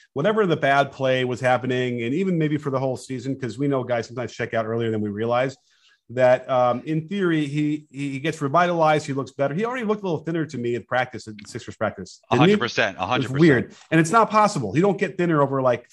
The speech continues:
Speaker 1: f-, three or four days, but he looked different, right? So if, okay, if that's the case and they get Harden back,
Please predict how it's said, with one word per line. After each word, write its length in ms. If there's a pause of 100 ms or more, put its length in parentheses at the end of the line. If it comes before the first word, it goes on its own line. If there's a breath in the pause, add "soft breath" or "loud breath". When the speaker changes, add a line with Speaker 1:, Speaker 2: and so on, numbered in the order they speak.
(160)
Speaker 1:
f-, 100
three 220
or 60
four 200
days, 220
but 100
he 60
looked 380 (400 loud breath)
different, 360
right? 300 (520 soft breath)
So 520
if, 220 (120)
okay, 380
if 140
that's 260
the 100
case 280
and 100
they 80
get 240
Harden 380
back, 400